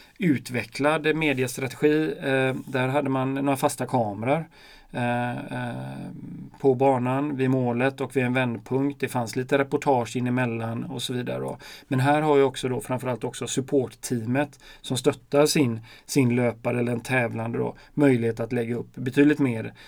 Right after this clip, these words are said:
eh, inlägg och, och material i, i social media då.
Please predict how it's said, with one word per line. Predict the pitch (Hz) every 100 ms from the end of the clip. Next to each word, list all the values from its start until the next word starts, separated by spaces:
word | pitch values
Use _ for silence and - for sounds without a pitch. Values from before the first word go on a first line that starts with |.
| - - -
eh, | 120 113 117 127 127
inlägg | - 147 113 110 113 113 120
och, | 135
och | 123
material | 120 120 117 110
i, | 117
i | 135 123 113
social | - 123 127 113
media | 120 113 110 127 147
då. | 123